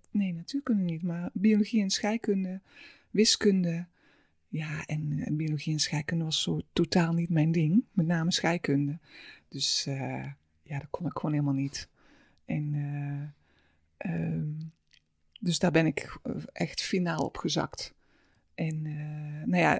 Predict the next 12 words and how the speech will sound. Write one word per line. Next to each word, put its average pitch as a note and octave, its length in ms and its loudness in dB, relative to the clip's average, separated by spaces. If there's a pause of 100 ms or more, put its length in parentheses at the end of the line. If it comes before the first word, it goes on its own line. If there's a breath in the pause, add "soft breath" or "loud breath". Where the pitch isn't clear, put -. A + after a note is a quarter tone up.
ondertussen G3 500 6
was F3+ 120 4
ik - 60 -8
dat - 140 -2
eerste F#3 260 4
jaar F3 80 6
natuurlijk F3+ 320 2
wel F3 100 4
gaan E3 300 2
solliciteren F3+ 720 4
in E3 120 2
ziekenhuizen D#3+ 800 0